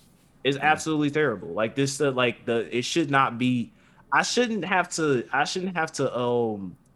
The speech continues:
Speaker 1: Q A test or Q A solution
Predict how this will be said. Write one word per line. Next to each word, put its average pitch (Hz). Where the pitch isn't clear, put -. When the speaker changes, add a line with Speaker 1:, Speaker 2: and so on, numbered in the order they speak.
Speaker 1:
Q 147
A 131
test 113
or 113
Q 143
A 135
solution 113